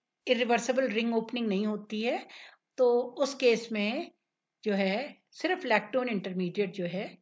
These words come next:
वो बनता है। Esters where only alpha hydrogen is present, they cannot undergo irreversible ring opening in the last step, which actually drives the reaction in, only in the forward direction। In case of these esters,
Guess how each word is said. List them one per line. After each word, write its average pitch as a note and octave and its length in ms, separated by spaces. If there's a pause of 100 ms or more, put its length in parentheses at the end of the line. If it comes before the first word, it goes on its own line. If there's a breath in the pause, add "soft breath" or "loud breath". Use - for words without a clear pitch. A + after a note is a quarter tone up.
(340)
वो F#3+ 100
बनता E3 340
है। - 180 (1900)
Esters C4+ 460
where B3+ 180
only F4 320
alpha B3 340
hydrogen G#3 440
is F#3 100
present, G3+ 580
they G3+ 160
cannot C4+ 460 (140)
undergo G#3+ 400 (160)
irreversible G3+ 720
ring F3 220
opening A3 380
in A#3 120
the A3 100
last G#3 340
step, - 320 (680 loud breath)
which B3 140
actually D4+ 920
drives A3 400
the B3+ 120
reaction G#3+ 460
in, D4+ 180
only F4 280
in G4 80
the F4 80
forward G3 400
direction। - 520
In A3 180
case C4 280
of A3+ 140
these G3 220
esters, B3 440